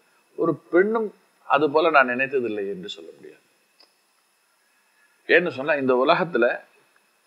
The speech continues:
நம்மை நினைக்க வைக்கின்ற சங்கதிகள் நம்மை சுற்றி மிக அதிகம். நம்முடைய மனசை கிளறுகின்ற விஷயங்கள் மிக அதிகம். ஈர்க்கின்ற, சபலப்படுத்துகின்ற விஷயங்கள் இதெல்லாம் அதிகம்.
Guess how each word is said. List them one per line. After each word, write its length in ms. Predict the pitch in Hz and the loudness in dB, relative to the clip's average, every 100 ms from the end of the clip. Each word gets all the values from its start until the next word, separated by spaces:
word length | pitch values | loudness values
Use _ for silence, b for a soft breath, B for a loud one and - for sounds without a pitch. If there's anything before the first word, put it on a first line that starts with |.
| _ - | _ -2
நம்மை 400 | 135 147 143 139 | 0 2 -2 -4
நினைக்க 500 | 135 139 196 175 170 | -4 0 0 2 0
வைக்கின்ற 800 | 123 143 180 - 175 160 135 117 | 2 2 0 -4 -6 0 2 2
சங்கதிகள் 540 | - 123 151 147 123 | 0 -2 0 2 2
நம்மை 240 | 117 104 98 | 0 -4 -6
சுற்றி 300 | 131 131 139 | -10 -8 -6
மிக 240 | 107 117 | -4 -2
அதிகம். 380 | 104 120 127 - _ _ _ _ _ _ _ _ _ _ _ _ _ _ _ _ _ _ _ | -2 -2 -6 -8 _ _ _ _ _ _ _ _ _ _ _ _ _ _ _ _ _ _ _
நம்முடைய 460 | - 147 143 127 | -2 2 4 6
மனசை 440 | 113 123 160 190 151 | 6 4 4 0 0
கிளறுகின்ற 640 | - 185 196 170 160 131 | 4 4 6 4 2 0
விஷயங்கள் 760 | 110 - 135 120 107 135 147 - | 0 -4 -6 -6 -2 -2 -4 -12
மிக 280 | 120 117 147 | -10 -4 0
அதிகம். 380 | 127 117 131 98 _ _ _ _ _ _ _ | 0 0 -2 -6 _ _ _ _ _ _ _
ஈர்க்கின்ற, 580 | 123 160 156 127 117 117 | 0 2 0 -6 0 0
சபலப்படுத்துகின்ற 840 | 104 113 165 170 127 120 113 110 104 | 2 2 2 2 0 -4 -6 -6 -6
விஷயங்கள் 480 | 98 127 104 107 120 | -6 -10 -8 -6 -2
இதெல்லாம் 300 | 95 107 120 | -2 0 -2
அதிகம். 340 | 104 127 139 | -2 -4 -6